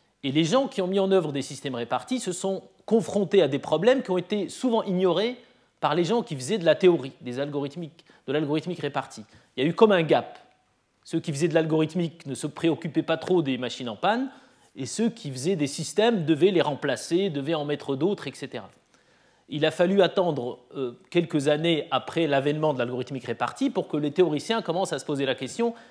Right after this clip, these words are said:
mais il faudrait peut-être définir proprement les abstractions dont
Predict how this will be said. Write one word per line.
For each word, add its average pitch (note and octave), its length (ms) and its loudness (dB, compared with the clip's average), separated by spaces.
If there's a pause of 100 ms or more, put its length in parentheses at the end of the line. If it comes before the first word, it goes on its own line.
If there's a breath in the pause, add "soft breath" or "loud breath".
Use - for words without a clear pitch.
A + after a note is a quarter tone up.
(120 loud breath)
mais C3+ 80 -6
il - 40 -4
faudrait G3 240 2
peut-être G3+ 260 6
définir G3 480 0
proprement G3+ 720 0 (400 soft breath)
les C#3 220 2
abstractions G3+ 580 2
dont D3 160 -2